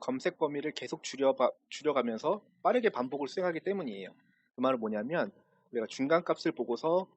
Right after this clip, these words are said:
좌우를 선택해서 검색을 하잖아요. 그래서 검색 대상인 데이터의 개수를 평균 이분의 일씩 줄이기 때문에 데이터 양이 많을 때 활용하면 매우 빠른 속도로 결과를 얻을 수 있다는 겁니다.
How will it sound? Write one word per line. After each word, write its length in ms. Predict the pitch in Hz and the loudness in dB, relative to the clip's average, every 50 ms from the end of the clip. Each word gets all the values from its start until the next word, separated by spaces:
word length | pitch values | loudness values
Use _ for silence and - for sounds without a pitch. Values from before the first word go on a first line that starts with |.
| _ _ _ | _ _ _
좌우를 560 | - - 131 127 135 131 117 127 151 175 170 | -4 2 4 4 4 4 2 0 2 0 0
선택해서 400 | 160 - 180 175 165 - 151 147 | 0 0 -6 -6 -6 -6 -6 -10
검색을 360 | - - 123 117 107 117 117 127 | -10 -8 -8 -6 -4 -4 -6 -4
하잖아요. 460 | 151 - 143 123 104 107 131 190 208 - | -2 -2 -2 -2 0 -2 -4 -4 -6 -8
그래서 400 | - - 117 - - - 139 107 - _ _ _ _ _ _ _ | -4 -4 -4 -4 0 -2 -2 -2 -2 _ _ _ _ _ _ _
검색 420 | - - 131 139 147 - 190 185 - | 0 0 0 0 0 -4 -6 -6 -2
대상인 480 | - 123 - - 180 185 185 196 190 | -2 -2 -2 0 -2 0 0 0 -2
데이터의 480 | 185 - 135 139 143 - - 160 156 151 | 0 -2 -2 -2 -2 -2 0 0 0 0
개수를 440 | - 123 - - - 139 151 160 160 | -2 -6 -8 -6 -6 -2 -2 -2 -2
평균 520 | - - 233 233 220 202 196 190 220 226 - _ _ _ - | 0 0 0 0 2 2 2 2 2 -2 -6 _ _ _ -12
이분의 400 | 135 139 135 - 170 165 160 160 | -10 -10 -6 -4 0 2 2 2
일씩 400 | 196 254 233 - - 113 87 - _ _ _ _ _ _ _ _ _ _ _ _ _ _ _ _ _ _ _ _ _ _ _ _ _ _ _ _ _ _ _ _ _ _ _ - _ | 2 0 0 0 -2 -4 -4 -8 _ _ _ _ _ _ _ _ _ _ _ _ _ _ _ _ _ _ _ _ _ _ _ _ _ _ _ _ _ _ _ _ _ _ _ -20 _
줄이기 300 | - - 131 131 131 120 | -12 -8 -6 -4 -4 -4
때문에 500 | - 127 120 117 117 151 165 127 101 - - _ _ _ _ - _ _ | -2 -2 -2 0 0 2 2 2 0 -2 -10 _ _ _ _ -20 _ _
데이터 420 | - - 135 151 156 - 196 156 | -4 -2 -2 -2 -2 0 2 4
양이 240 | 123 110 117 131 131 | 4 4 4 2 0
많을 280 | 107 95 101 110 113 113 | -2 -2 -2 -4 -4 -6
때 360 | _ - - 175 214 233 - - _ _ _ _ _ - | _ -2 0 2 2 0 -2 -8 _ _ _ _ _ -4
활용하면 640 | 175 180 180 156 127 120 131 160 170 131 104 - - - _ _ _ - | -2 0 0 0 0 0 0 -2 -2 -2 -4 -6 -12 -18 _ _ _ -6
매우 240 | 127 123 143 165 160 | -2 0 2 2 2
빠른 320 | - 196 202 233 262 254 | 2 2 4 4 4 4
속도로 380 | 240 - _ _ - 165 165 160 | 2 -2 _ _ -2 -2 -2 0
결과를 340 | - 117 113 127 127 123 104 | 0 0 2 4 4 2 2
얻을 140 | 98 120 | -2 -4
수 120 | 117 - 113 | -10 -10 -14
있다는 320 | - - 117 110 104 101 | -10 -6 -6 -4 -4 -6
겁니다. 420 | 101 98 - 98 95 - 90 - | -10 -14 -18 -18 -16 -14 -16 -16